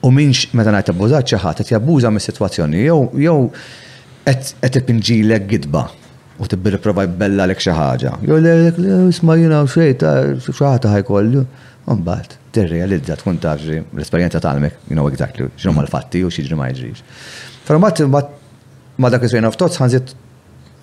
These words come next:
parallel li għandha tkun fl-opinjoni tiegħi the answer to all. Li,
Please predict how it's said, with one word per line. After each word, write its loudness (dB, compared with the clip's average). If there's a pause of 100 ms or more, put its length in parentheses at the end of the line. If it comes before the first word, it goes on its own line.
(260)
parallel 4 (760)
li 2
għandha 4
tkun 0
fl-opinjoni 0
tiegħi 0
the 0
answer 0
to -4
all. -2 (2000)
Li, 4